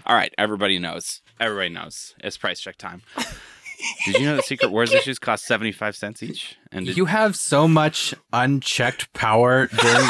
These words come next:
Speaker 2: this part of the podcast.
Speaker 1: <laughs> Did you know that it costs, uh, seventy-five, seventy-five cents? And did you know that the final issue, which is a double length,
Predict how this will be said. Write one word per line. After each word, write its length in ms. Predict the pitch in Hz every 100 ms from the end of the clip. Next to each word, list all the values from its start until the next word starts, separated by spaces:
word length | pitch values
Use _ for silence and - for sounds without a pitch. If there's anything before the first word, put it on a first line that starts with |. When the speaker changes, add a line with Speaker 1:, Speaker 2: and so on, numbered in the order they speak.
| -
Speaker 2:
this 160 | - 523
part 240 | 698 -
of 60 | 554
the 60 | 605
podcast. 960 | 494 127 127 156 165 165 170 202 196 -
Speaker 1:
<laughs> 0 |
Did 160 | 123
you 80 | 127
know 80 | 131
that 80 | 123
it 40 |
costs, 320 | - 120 -
uh, 160 | 107 92
seventy-five, 400 | 107 107 107 101
seventy-five 360 | - 110 117 107
cents? 240 | 208 - -
And 140 | 92
did 100 | 95
you 120 | 95
know 80 | 95
that 100 | 95
the 100 | 92
final 280 | - 98 104
issue, 260 | 107 127 135
which 160 | -
is 80 | 95
a 60 | 85
double 260 | 92 90
length, 320 | 92 98 -